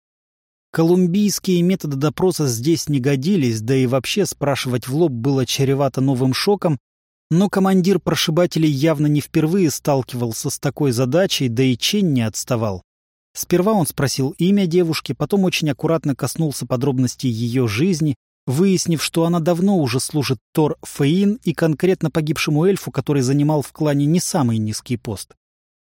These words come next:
Потом плавно перевел разговор на особняк, где они находились. Выяснилось, что это некий дом для особых встреч того самого погибшего эльфа, и что недавно его отдали землянам как резервный.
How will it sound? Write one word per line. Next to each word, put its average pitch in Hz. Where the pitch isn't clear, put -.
Потом 180
плавно 175
перевел 147
разговор 135
на 127
особняк, 139
где 143
они 156
находились. 147
Выяснилось, 165
что -
это 165
некий 165
дом 165
для 151
особых 151
встреч -
того 131
самого 147
погибшего 131
эльфа, 180
и -
что -
недавно 165
его 143
отдали 147
землянам 147
как -
резервный. 131